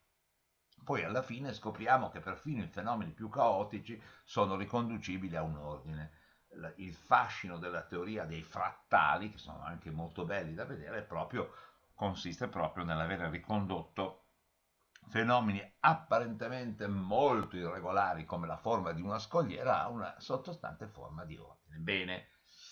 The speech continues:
detto questo, continuiamo a usare in modo innocente la parola ordine, sapendo che si riferisce a tipi di ordine vie più complessi messi in luce dalla scienza.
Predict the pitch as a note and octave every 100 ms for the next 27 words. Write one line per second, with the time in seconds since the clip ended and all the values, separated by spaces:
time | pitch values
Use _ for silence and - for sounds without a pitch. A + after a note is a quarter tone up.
0 | - _ F#3+ B3 - D3 G#2+ F#2+ F#2 -
1 | A2+ A2+ - _ _ _ _ _ _ _
2 | _ _ _ _ _ _ _ _ _ -
3 | - G3 F3 F3+ D3+ F3+ B2+ G#2 G#2 B2
4 | F#2 F2 F2+ F#2 F2+ A#2 C3+ C#3 G2+ F#2+
5 | G#2+ F#2 - E2+ G#2 G2+ - F2 F2 -
6 | - - - - F#2 G#2+ G#2+ A#2 B2 -
7 | - - - G2 G2+ G#2+ G#2+ - - -
8 | - - D#3+ A#2 F#2 A2 A2+ F#2+ D#2+ E2+
9 | F2 G#2+ - C#3 A2 G#2 A#2+ - - -
10 | - D#2+ C#2+ D2+ - C2+ D2 C2+ G#1 -
11 | G1+ G1+ G1+ - - -